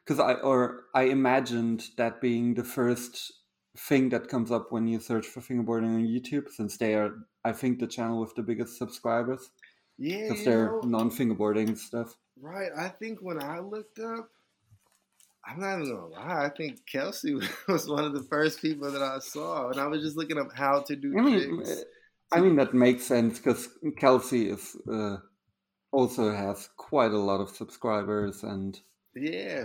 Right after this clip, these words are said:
Speaker 2: for sure. And, you know, even there were just old videos, and like I said, I was just a student, so I was trying to go back to the history of it, and, you know, just learning about Mike Schneider, just everybody, just the whole scene. I was, I mean, I,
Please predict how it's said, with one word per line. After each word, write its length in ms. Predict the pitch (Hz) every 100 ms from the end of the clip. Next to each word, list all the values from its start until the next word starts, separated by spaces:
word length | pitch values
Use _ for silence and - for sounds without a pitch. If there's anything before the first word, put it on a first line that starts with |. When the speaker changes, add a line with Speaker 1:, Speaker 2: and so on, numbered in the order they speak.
| -
Speaker 2:
for 140 | 117 110
sure. 720 | - - 160 180 175 156 104 110
And, 200 | 131 143
you 80 | 202
know, 160 | 180
even 400 | 175 208 208 185 104
there 140 | 165
were 140 | 196 151
just 320 | 139 - - _
old 400 | 139 175 185 156
videos, 540 | 143 127 117 113 110
and 100 | 113
like 180 | 123 127 127
I 40 |
said, 200 | 123 135
I 100 | 151
was 200 | 160 135
just 180 | 117 -
a 40 | 101
student, 540 | - 147 139 120 113
so 340 | - 104 98 -
I 120 | 120 143
was 180 | 135 131
trying 260 | 123 113
to 40 | 104
go 220 | 107 104
back 360 | 101 101 - -
to 100 | 113
the 160 | 98
history 640 | 107 147 147 - 127 127 127
of 260 | 123 123
it, 60 | 113
and, 140 | 87 82 _ -
you 120 | 110
know, 380 | 113 92 92 92 _ _ _ _ -
just 220 | 113 117
learning 220 | 131 127
about 360 | 113 113 104 104
Mike 220 | 113 101
Schneider, 400 | - 135 139 131
just 320 | 143 175 - -
everybody, 680 | 139 151 165 139 123 107 95 104
just 220 | 165 -
the 100 | 135
whole 340 | 139 151 147
scene. 480 | 127 - 151 147 113
I 100 | 104
was, 300 | 104 104 95 _ _ - -
I 60 | 120
mean, 100 | 127
I, 160 | 147